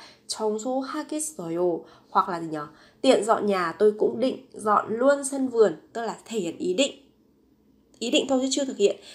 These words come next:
Thì các bạn sử dụng với là 정원도 청소하려고 해요. Đều được. Rất là nhiều đuôi câu các bạn có thể sử dụng ở vị trí này. Hoặc là gì nhỉ?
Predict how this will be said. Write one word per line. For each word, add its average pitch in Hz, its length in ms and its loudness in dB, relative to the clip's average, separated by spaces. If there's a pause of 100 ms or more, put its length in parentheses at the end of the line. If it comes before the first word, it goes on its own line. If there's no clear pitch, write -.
(180)
Thì 214 100 -2
các 214 60 2
bạn 233 120 4
sử 196 120 -2
dụng - 140 -4
với 180 140 -4
là 165 300 -2
정원도 202 840 -2 (380)
청소하려고 285 1700 0
해요. 175 460 0 (200)
Đều 180 200 -2
được. 190 400 0 (440)
Rất 403 220 2
là 294 100 4
nhiều 202 220 2
đuôi 220 160 2
câu 254 260 -2
các 254 120 -4
bạn 262 160 0
có 190 140 -8
thể 220 220 -4
sử - 220 -4
dụng 190 180 -4 (100)
ở 196 80 -8
vị 180 160 -4
trí 190 180 -4
này. 214 240 -2 (360)
Hoặc 240 160 4
là 202 120 2
gì 202 120 -2
nhỉ? 180 120 0